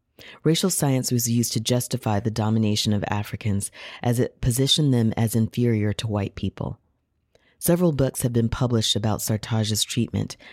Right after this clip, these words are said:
and cultural significance. Gordon Chippenbear said, "She has become the landscape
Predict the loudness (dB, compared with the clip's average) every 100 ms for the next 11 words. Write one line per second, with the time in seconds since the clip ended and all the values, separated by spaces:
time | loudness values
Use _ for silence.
0 | -4 -2 0 -2 0 -2 -2 -2 -2 -2
1 | -2 -4 -6 -6 -10 -14 _ _ -20 -8
2 | 2 2 4 2 2 0 0 0 2 2
3 | 2 0 -2 -2 0 -2 -4 -14 -20 -20
4 | -20 _ _ _ _ 0 2 2 2 0
5 | 2 2 4 4 2 0 0 0 0